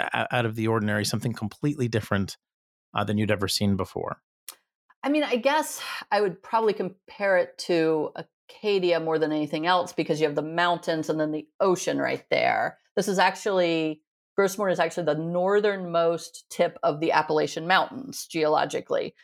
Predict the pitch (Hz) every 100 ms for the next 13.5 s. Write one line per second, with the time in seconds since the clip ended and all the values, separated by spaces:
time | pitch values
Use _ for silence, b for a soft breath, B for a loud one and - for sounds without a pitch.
0 | b b - 143 160 156 151 147 98 _
1 | _ _ _ - 170 165 165 180 170 -
2 | 180 156 151 - 175 170 - 160 165 311
3 | 294 247 240 220 208 208 208 190 185 -
4 | 180 165 165 160 170 185 180 - 170 165
5 | 170 160 160 165 - 170 165 160 - -
6 | 170 156 147 147 - 185 196 190 - 185
7 | 170 170 - 180 - 170 160 165 160 160
8 | 165 156 156 - 151 147 - - _ -
9 | 160 160 156 147 151 156 151 147 143 156
10 | 156 151 147 147 - - - 92 - -
11 | - - _ _ _ _ _ _ _ _
12 | 131 113 92 98 104 151 - - - -
13 | - - - 120 135